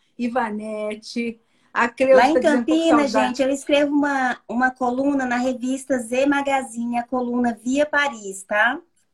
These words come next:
Speaker 1: Que legal. A Isa tá amando, ó, falando com a gente do Rio. Temos a Thelma e a Cláudia que falou lá do Tocantins. Obrigada, gente. Obrigada aí
Speaker 2: É.
Speaker 1: pela presença, pelo carinho. Mas aí, Edson, muito bem.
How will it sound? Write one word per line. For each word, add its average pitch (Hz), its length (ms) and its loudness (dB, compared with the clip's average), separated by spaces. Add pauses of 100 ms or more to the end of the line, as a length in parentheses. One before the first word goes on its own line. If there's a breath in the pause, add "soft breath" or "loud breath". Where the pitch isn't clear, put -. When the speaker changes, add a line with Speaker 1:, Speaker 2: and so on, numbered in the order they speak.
(360)
Speaker 1:
Que 269 120 -6
legal. 214 420 0
A 302 140 6
Isa 311 300 -2
tá 302 140 2
amando, 277 580 0
ó, 240 100 2
falando 254 360 -2
com 262 80 -6
a 247 60 -2
gente 254 260 -10
do 220 140 -8
Rio. 240 520 -2 (280 soft breath)
Temos 269 320 2
a 220 140 -2
Thelma 240 480 -2
e - 20 2
a 262 120 0
Cláudia 220 440 -6
que - 100 -18
falou 208 280 -6
lá 190 180 -4
do - 100 -14
Tocantins. 196 680 -18
Obrigada, 196 560 -4
gente. 180 280 -18
Obrigada 196 380 -10
aí 156 160 -8
Speaker 2:
É. - 20 -8
Speaker 1:
pela 190 180 -6
presença, 190 500 -10
pelo 220 220 2
carinho. 175 480 -2 (560 soft breath)
Mas 415 240 4
aí, 339 220 4 (100)
Edson, - 500 -6
muito 285 220 -10
bem. 190 220 -8